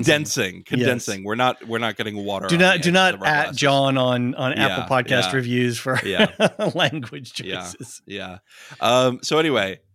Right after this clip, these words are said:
Speaker 1: there's a brilliant condensing here of book material, because, uh, Varen is not here in the books. There's a different Aes Sedai, but they've just replaced her with Varen, who is a character who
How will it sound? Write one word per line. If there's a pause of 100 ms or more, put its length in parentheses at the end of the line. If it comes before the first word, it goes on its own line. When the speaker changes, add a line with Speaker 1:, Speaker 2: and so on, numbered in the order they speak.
(120)
Speaker 1:
there's
a
brilliant
condensing
here
of
book
material, (480)
because, (160)
uh,
Varen
is
not
here
in
the
books.
There's
a
different
Aes
Sedai, (320)
but
they've
just
replaced
her
with
Varen,
who
is
a
character
who